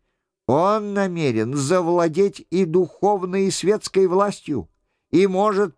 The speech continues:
противостоять королю, так как овладел главными французскими крепостями, захватил устья главных рек,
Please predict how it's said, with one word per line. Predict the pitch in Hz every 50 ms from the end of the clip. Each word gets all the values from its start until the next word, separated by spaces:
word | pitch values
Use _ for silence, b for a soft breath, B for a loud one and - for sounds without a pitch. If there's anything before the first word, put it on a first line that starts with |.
| _
противостоять | - 190 208 202 143 185 196 190 185 185 - - - 175 170 175 196 214 - -
королю, | - - 175 170 175 175 175 185 233 247 208 147 - _ _ _ _ _ _ _ _ _
так | 190 196 180 143 -
как | - 180 165 - 175
овладел | 180 165 175 170 165 151 160 208 202 196 156
главными | 117 123 117 156 175 175 165 165 180 185 196 190 185 185 196 185 190
французскими | 185 - - 160 170 175 156 - - 196 202 156 - - - 185 175 190 175
крепостями, | - - 190 190 185 151 - 180 175 160 - - - - 208 208 208 202 180 156 107 - _ _ _ _ _ _ _ _ _ _
захватил | 110 131 175 220 - - 202 220 214 - - 226 226 220
устья | 226 233 226 - - - 208 214 202
главных | 190 202 208 214 220 202 202 220 208 -
рек, | 180 185 208 233 240 226 - - - -